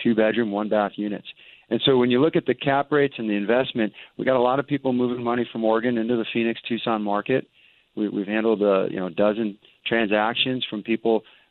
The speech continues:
again, selling and moving their asset, you know, equity into another building. Um, manage it from afar and making trips into the Tucson, Phoenix market because it's a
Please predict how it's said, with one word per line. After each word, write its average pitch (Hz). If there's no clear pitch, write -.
again, 104
selling 117
and 101
moving 107
their 107
asset, 107
you 104
know, 101
equity 110
into 110
another 104
building. 104
Um, 92
manage 107
it 113
from 113
afar 113
and 117
making 107
trips 117
into 113
the 113
Tucson, 120
Phoenix 139
market 92
because 123
it's 117
a 120